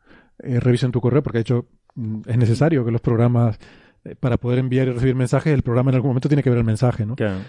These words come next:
Speaker 1: Eh, siempre que no haya un ser humano, eh, viendo esos mensajes, creo que no hay, no hay problema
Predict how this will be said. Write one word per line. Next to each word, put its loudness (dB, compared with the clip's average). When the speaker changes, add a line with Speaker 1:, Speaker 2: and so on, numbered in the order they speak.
Speaker 1:
Eh, -4
siempre 2
que 0
no 2
haya 2
un 0
ser 0
humano, 2
eh, 2
viendo 2
esos -2
mensajes, 0
creo 0
que 0
no 2
hay, 2
no -2
hay 4
problema 2